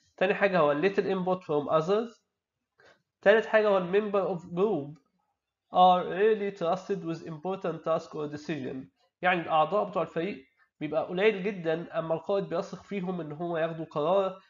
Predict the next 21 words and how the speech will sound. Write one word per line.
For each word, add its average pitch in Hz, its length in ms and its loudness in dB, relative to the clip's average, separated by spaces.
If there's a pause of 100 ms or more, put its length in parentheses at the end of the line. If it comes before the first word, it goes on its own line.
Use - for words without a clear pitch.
(160)
أو 151 440 -2 (180)
قليل 175 240 -2
جدًا 180 200 0
بيثق 175 320 -4
فيهم 185 240 -2
إن 156 80 -6
هم 175 180 -4
يديهم 160 500 -4 (460)
تاسك 165 460 0
أو 147 400 -4 (200)
مهمة 165 420 2
ينفذوها. 143 640 -6 (880)
Leader 175 460 -2
dedicate 185 440 0
not 180 240 -2
only 202 540 -4
the 156 120 -4
outcome 180 560 -2
to 165 80 -6
be 160 200 -6
achieved 165 520 -8